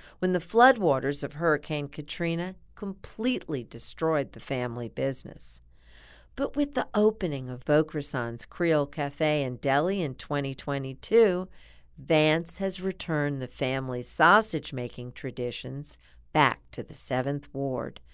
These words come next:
fulfilling a seventeen-year dream. With the return of the historic company,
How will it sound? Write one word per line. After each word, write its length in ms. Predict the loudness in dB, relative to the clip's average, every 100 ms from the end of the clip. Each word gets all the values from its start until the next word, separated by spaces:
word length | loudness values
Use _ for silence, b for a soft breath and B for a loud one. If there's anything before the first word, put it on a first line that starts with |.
| b b -12
fulfilling 840 | -6 -6 -4 0 0 0 -6 -10 -12
a 60 | -12
seventeen-year 1400 | -6 -2 0 0 -6 -8 -4 -4 -2 -4 -4 -2 -2 -4
dream. 640 | -8 -6 -4 -4 -4 -8 -12 -20 -20 -20 -20 -20 b b b b b b 0
With 300 | 4 4 4
the 100 | 4
return 480 | 2 0 -2 0
of 120 | -4 -4
the 100 | -4
historic 600 | -4 -2 4 4 4 -2
company, 640 | 0 0 0 -8 -8